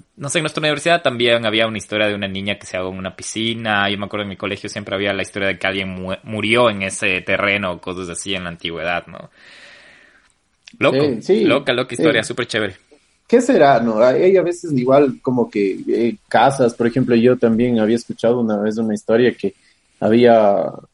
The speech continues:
Speaker 2: o sea, era un conjunto nuevo que estaban construyendo por el Inca y justo ahí antes había sido como que el cementerio del barrio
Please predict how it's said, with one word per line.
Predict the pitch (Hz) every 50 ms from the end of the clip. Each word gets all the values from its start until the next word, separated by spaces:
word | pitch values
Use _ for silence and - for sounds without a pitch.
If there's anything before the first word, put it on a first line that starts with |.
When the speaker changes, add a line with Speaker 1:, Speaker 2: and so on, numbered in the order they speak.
| _
Speaker 2:
o | - 120
sea, | - 170 185
era | 196 185
un | 165 139
conjunto | 123 120 117 - 135 147 143 - 117 107
nuevo | 104 98 110 131 139 120 101 90 -
que | - 101
estaban | - - 113 113 110 104
construyendo | - 107 104 - - - 101 101 101 104 113 117 110 101
por | - - 98 98
el | 95 95 95 98
Inca | 107 127 147 139 196 208 160 120 - -
y | - 110 110 107
justo | - - 175 208 208 - 165 131 107
ahí | 104 110 127 131 120
antes | 113 123 127 123 113 101
había | 107 98 107 110 110
sido | - - 107 110 113 -
como | - 107 104 101 -
que | - 107
el | 95
cementerio | - 110 107 104 101 98 - 107 113 123 123 113
del | 104 107 98 92
barrio | 101 101 107 127 135 123 107 85